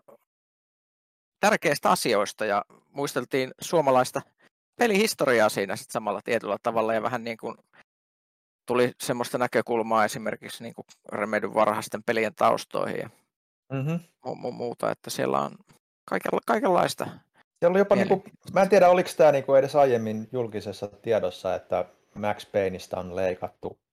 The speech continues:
Speaker 2: eräs ha-, hahmo pois tuotantoaikataulullisista syistä aikoinaan, joka oli suomalainen asekauppias John Finn.
Speaker 1: Mä en muista ikinä ainakaan kuulleeni sitä aikaisemmin
Speaker 2: En
Speaker 1: mistään
Speaker 2: mäkään, joo.
Speaker 1: sitä,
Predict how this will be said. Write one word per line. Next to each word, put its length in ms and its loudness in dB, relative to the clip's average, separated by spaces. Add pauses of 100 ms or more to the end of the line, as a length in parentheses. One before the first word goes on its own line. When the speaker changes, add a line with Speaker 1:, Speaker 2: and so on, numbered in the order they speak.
(180)
Speaker 2:
eräs 360 -6 (320)
ha-, 180 4
hahmo 320 2
pois 360 0
tuotantoaikataulullisista 1300 -4
syistä 380 -8
aikoinaan, 580 -4
joka 180 -8
oli 180 -6 (140)
suomalainen 520 -6
asekauppias 720 -8 (100)
John 180 -6
Finn. 340 -14 (1200)
Speaker 1:
Mä 80 6
en 80 0
muista 280 -2
ikinä 260 2
ainakaan 360 2
kuulleeni 440 2
sitä 220 4
aikaisemmin 560 2 (360)
Speaker 2:
En 80 -4
Speaker 1:
mistään 0 -
Speaker 2:
mäkään, 500 2
joo. 300 0
Speaker 1:
sitä, 160 -12